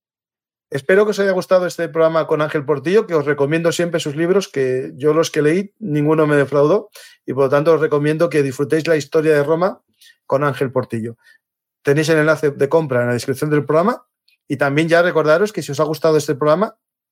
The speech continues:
darle a me gusta, compartir, dejar un comentario y, como dice mi hija, si sois nuevos en el canal, darle a la campanita y suscribiros para que os lleguen todos los nuevos programas que vayamos haciendo. Y si ya sois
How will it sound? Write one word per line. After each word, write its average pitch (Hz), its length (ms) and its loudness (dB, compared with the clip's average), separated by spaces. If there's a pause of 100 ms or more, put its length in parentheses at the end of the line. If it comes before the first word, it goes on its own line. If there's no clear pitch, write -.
(400)
darle 156 360 0
a - 20 -2
me 143 120 -4
gusta, 190 380 -2 (380)
compartir, 139 640 -2 (300)
dejar 151 340 0
un 175 80 -2
comentario 170 760 -2 (400)
y, 156 120 -6
como 147 200 -2
dice 175 240 0
mi 185 120 2
hija, 240 300 -2 (140)
si - 160 -12
sois 170 200 0
nuevos 170 340 2
en 156 80 0
el 151 100 -2
canal, 180 380 0
darle 185 220 0
a 185 40 4
la 180 100 2
campanita 180 680 -2 (220)
y - 80 -10
suscribiros 139 800 -4
para 143 240 0
que 127 80 -6
os 135 100 -2
lleguen 170 360 0
todos 160 320 2
los 151 160 0
nuevos 156 380 0
programas 175 440 0 (260)
que 151 140 2
vayamos 135 400 0
haciendo. 113 420 -8 (440)
Y 151 100 -2
si 139 180 -2
ya 175 180 2
sois 156 460 -4